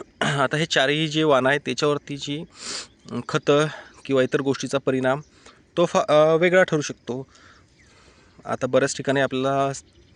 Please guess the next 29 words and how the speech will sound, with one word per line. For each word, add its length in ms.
जाणवतं 420
की 200
खतांमुळे 440
सुद्धा 260
शेंगा 360
जाड 200
होतात, 200
ते 80
एक, 220
अ, 280
वास्तव 380
आहे. 160
परंतु 380
जे 220
नॅचरल 500
गोष्टी 360
आहेत, 160
त्या 120
आपण 220
या 240
माध्यमातून 600
दाखवण्याचा 520
प्रयत्न 280
केला. 240
म्हणजे 260
मला 280
तरी 260
माझ्या 480
दृष्टीने 480